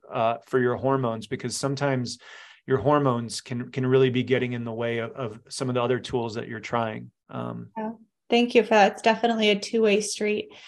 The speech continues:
Speaker 1: Yeah.
Speaker 2: Um, so your book is called Get the Funk, F U N C out. And where can, where can people connect with you?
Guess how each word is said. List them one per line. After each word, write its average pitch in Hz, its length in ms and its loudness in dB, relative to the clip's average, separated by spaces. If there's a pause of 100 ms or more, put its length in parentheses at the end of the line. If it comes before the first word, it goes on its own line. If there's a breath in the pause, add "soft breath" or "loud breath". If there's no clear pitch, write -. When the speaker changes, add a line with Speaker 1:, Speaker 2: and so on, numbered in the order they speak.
(180 loud breath)
Speaker 1:
Yeah. 220 240 6
Speaker 2:
Um, 220 80 4
so 240 320 10
your 226 180 8
book 254 220 6
is 285 100 4
called 233 300 4
Get 220 160 2
the 214 120 2
Funk, 220 440 -2
F 196 260 2
U 226 200 4
N 208 220 0
C 247 400 0
out. 185 440 0
And 220 180 2
where 233 180 4
can, 233 320 0
where 226 180 0
can 233 140 -4
people 226 260 -2
connect 190 360 -2
with 190 200 -4
you? 196 280 -2